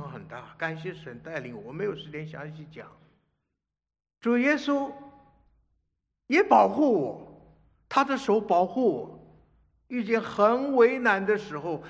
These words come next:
很大的危险的时候，真是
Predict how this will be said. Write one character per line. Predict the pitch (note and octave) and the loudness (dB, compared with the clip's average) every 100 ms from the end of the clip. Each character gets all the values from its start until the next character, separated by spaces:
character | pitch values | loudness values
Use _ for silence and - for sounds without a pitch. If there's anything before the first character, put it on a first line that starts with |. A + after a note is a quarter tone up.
| - | -14
很 | - A3+ B3 C4 C4+ | -2 2 2 2 0
大 | C#4 B3 A#3+ | 2 4 4
的 | G#3 | 2
危 | F#3 G#3 A#3+ | 0 0 -2
险 | F3 D#3 | -4 -6
的 | F3 | -6
时 | E3 | -4
候， | F3 - - - | -6 -6 -16 -4
真 | B3 A#3+ | 0 0
是 | - F3 B2 - | 0 -6 -8 -10